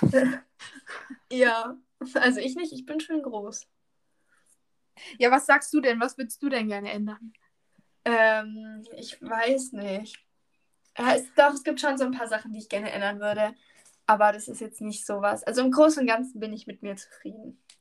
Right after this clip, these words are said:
Speaker 1: Oh, das ist doch schön. Das hören wir noch mal gerne.
Speaker 2: Ja, ja, du nicht?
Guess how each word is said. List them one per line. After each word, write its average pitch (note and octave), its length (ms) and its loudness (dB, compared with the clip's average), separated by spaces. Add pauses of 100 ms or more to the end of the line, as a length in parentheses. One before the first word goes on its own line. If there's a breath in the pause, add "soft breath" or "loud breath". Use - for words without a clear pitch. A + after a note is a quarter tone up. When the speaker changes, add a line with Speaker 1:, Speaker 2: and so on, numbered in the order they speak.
(140)
Speaker 1:
Oh, A#3 280 4
das A3 200 -12
ist A3+ 180 -18
doch G#3+ 140 -16
schön. G#3+ 400 -10
Das A3+ 300 -12 (280 soft breath)
hören B3+ 140 -6
wir A#3+ 80 0
noch A#3+ 140 -6
mal G#3+ 160 -4
gerne. G3+ 400 -8 (540 loud breath)
Speaker 2:
Ja, G#3+ 220 0
ja, A3 140 6
du G#3 140 -10
nicht? B3 440 -10